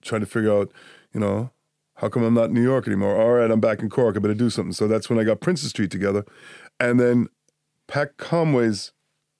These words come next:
was friends with my wife Eileen's cousin,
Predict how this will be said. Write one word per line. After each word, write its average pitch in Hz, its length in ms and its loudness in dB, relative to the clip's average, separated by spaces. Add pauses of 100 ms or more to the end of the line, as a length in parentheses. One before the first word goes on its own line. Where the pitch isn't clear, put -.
(480)
was 117 180 -6
friends 127 640 -2
with 113 340 -4 (1500)
my 127 160 0
wife 131 300 2
Eileen's 113 340 0
cousin, 90 440 -6